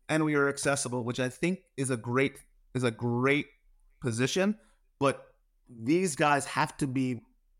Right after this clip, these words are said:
we have to prioritize their time much better. And that means maybe eliminating stuff that we've done in the past that we were like, "Okay, you're right.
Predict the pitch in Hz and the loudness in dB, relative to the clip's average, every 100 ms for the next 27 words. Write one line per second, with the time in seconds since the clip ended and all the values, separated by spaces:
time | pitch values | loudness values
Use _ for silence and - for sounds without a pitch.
0 | _ _ _ _ _ _ - 131 170 170 | _ _ _ _ _ _ -2 2 4 2
1 | 147 135 127 139 139 123 120 110 110 - | 0 2 4 2 2 2 2 -2 -4 0
2 | 117 120 117 110 101 - - - - 110 | 0 2 2 0 0 -4 -10 -14 -8 -6
3 | 104 104 113 135 - 139 123 123 170 170 | -4 -2 0 0 0 -2 0 0 2 2
4 | 139 151 170 139 131 - 131 - 127 127 | 0 2 0 0 -2 0 0 0 -4 -2
5 | 131 117 - - 127 131 127 139 160 170 | -6 -6 -12 -2 0 2 0 2 2 2
6 | 139 127 139 135 143 143 147 - _ _ | 0 -2 0 -2 -2 -2 -4 -6 _ _
7 | _ _ _ _ _ _ _ - 147 185 | _ _ _ _ _ _ _ -2 2 2
8 | 143 | 0